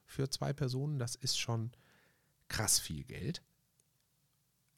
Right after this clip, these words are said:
Ach ja, da kam ja noch der Gin Tonic am Anfang drauf. Na,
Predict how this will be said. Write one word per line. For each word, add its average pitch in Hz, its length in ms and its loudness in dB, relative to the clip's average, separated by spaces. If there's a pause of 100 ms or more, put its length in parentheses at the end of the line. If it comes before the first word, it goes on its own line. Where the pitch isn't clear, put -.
(420)
Ach - 160 0
ja, - 140 4
da 180 80 2
kam 143 180 0
ja 120 80 4
noch 117 140 2
der 110 180 2
Gin 110 240 2
Tonic 113 320 4
am 80 140 -2
Anfang 90 340 -2
drauf. 202 320 -4
Na, 254 480 -4